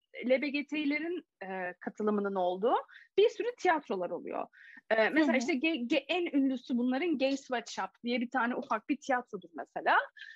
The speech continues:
Speaker 1: E, ama hani çok önemli tabii bu. Neden? Çünkü İngiltere'deki tiyatro zaten inanılmaz şey, e, özellikle ellilere kadar, ellilerin ortasına kadar falan aşırı katı, işte hep aynı şeyler, hep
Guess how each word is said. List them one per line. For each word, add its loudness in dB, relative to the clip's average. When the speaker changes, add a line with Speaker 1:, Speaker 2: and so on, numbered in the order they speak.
Speaker 1:
E, 6
ama 2
hani 0
çok -4
önemli 4
tabii -4
bu. -10
Neden? 0
Çünkü 0
İngiltere'deki -2
tiyatro -4
zaten 0
inanılmaz 4
şey, -6
e, -4
özellikle 2
ellilere -2
kadar, -10
ellilerin -2
ortasına -4
kadar 0
falan 2
aşırı -2
katı, -4
işte -6
hep -4
aynı 0
şeyler, 2
hep -2